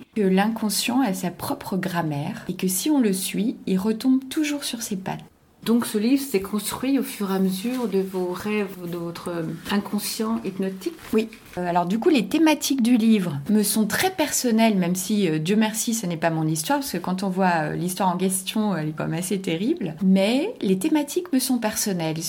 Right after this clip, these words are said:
Speaker 1: sur, euh, le, ce qu'on hérite malgré soi dans les familles, ce qu'il faut faire comme chemin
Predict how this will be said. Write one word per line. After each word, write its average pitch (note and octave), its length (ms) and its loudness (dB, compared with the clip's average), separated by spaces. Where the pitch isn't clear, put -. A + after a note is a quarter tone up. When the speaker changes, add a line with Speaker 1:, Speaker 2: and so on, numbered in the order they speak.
Speaker 1:
sur, G3 400 0
euh, D#3+ 340 0
le, D#3+ 280 2
ce D#3+ 160 -2
qu'on G#3+ 260 4
hérite C4 720 4
malgré G#3 380 2
soi G#3 480 0
dans G3+ 100 4
les F#3+ 100 4
familles, F#3 580 0
ce - 180 0
qu'il A#3 280 2
faut A#3+ 580 2
faire C4+ 300 0
comme F#3+ 180 2
chemin C4 540 4